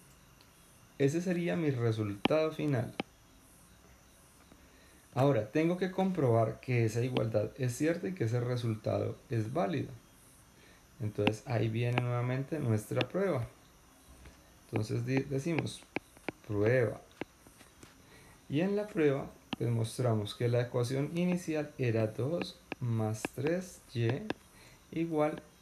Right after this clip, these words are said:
a dos y más cinco. ¿Qué hacemos aquí? Donde va la y, ahora vamos a poner el resultado, que es tres. Y al final nos tiene que dar el mismo valor a ambos lados.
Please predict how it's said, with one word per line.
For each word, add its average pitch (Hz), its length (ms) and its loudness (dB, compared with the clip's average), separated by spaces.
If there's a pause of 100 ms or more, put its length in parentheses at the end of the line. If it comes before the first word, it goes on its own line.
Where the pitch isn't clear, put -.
a 120 220 2
dos 110 480 2
y 135 160 0 (360)
más 107 340 -2
cinco. 104 520 -2 (840)
¿Qué 175 120 2
hacemos 196 380 0
aquí? 180 420 -2 (100)
Donde 135 380 4
va 143 140 6
la 202 160 0
y, 160 400 0
ahora 120 260 4
vamos 139 320 2
a 120 80 -2
poner 151 420 2
el 123 120 0
resultado, 113 680 0
que 107 220 2
es 104 120 -4
tres. 185 320 -2 (460)
Y 147 120 2
al 170 120 4
final 180 320 2
nos 151 160 0
tiene 117 240 4
que - 160 12
dar 127 220 0
el 135 100 2
mismo 165 300 0
valor 151 300 0 (100)
a 107 160 2
ambos 107 280 -2
lados. 104 460 -6